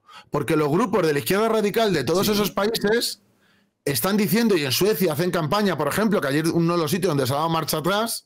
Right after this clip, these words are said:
Speaker 2: Sí.
Speaker 1: están haciendo campaña porque la extrema derecha mundial está implementando sus relatos y están dando pasos atrás en, en, en lo que ellos piensan que es el progreso, porque eso es otra cosa.
Speaker 2: Claro.
Speaker 1: Ellos tienen una visión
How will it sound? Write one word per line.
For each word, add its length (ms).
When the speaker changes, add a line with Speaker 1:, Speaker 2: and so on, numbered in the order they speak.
Speaker 2:
Sí. 340
Speaker 1:
están 260
haciendo 260
campaña 540
porque 320
la 80
extrema 340
derecha 280
mundial 440
está 160
implementando 800
sus 180
relatos 640
y 120
están 220
dando 260
pasos 280
atrás 540
en, 160
en, 400
en 100
lo 120
que 80
ellos 160
piensan 280
que 60
es 60
el 120
progreso, 480
porque 140
eso 140
es 20
otra 160
cosa. 360
Speaker 2:
Claro. 340
Speaker 1:
Ellos 200
tienen 180
una 120
visión 520